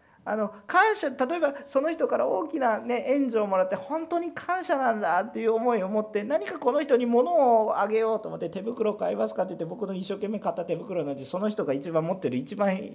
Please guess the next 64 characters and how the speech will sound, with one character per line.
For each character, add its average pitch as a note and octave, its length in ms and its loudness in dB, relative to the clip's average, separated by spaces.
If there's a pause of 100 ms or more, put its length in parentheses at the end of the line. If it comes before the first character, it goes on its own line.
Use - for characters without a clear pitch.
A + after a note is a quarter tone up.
安 D#3+ 360 2
い D#3+ 80 2
も B2+ 140 0
の C3 100 0
よ C#3 180 4
り A#2+ 220 2
も C#3+ 240 2
安 G2+ 400 -2
い F#2 60 0
み - 80 -6
た - 120 2
い B2 60 8
な C3 60 4
感 C#3+ 140 0
じ。 - 80 -6 (340)
<laughs> - 280 -10
な F3+ 120 4
ん F3+ 40 -4
か G3 80 0
何 C#4 260 2
の F4 160 2
役 F4 280 4
に E4 80 0
も F#3+ 60 4
立 F3+ 180 4
た F#3+ 80 2
な E3+ 80 2
い。 E3 100 -2
だ F#3 80 -2
か F3+ 80 2
ら、 D#3+ 80 0 (320)
本 C#4+ 260 2
当 D4 120 0
に C#4 80 2
自 G3 180 -2
分 C4 160 -2
よ C4 80 4
り A3 100 2
大 C#4 260 4
き C#4 240 -6
な A3 240 2
方 F#3+ 280 -2
に E3 180 -4
対 D#3+ 340 0
し - 120 -14
て、 A3 500 -2
自 D#3 140 -10
分 F#3+ 180 -8
よ G3 120 -4
り F3 100 -6
も F3 160 -2
偉 D3+ 140 -2
大 F#3 240 2
な F#3+ 100 -2
方 F#3+ 240 0
に、 F3 140 -4
方 D#3 200 -2
に C#3+ 120 -4
対 C#3+ 220 0
し - 100 -12
て、 D#3 160 -4 (240)
何 G#3+ 280 0
か D3 220 0
を E3 260 0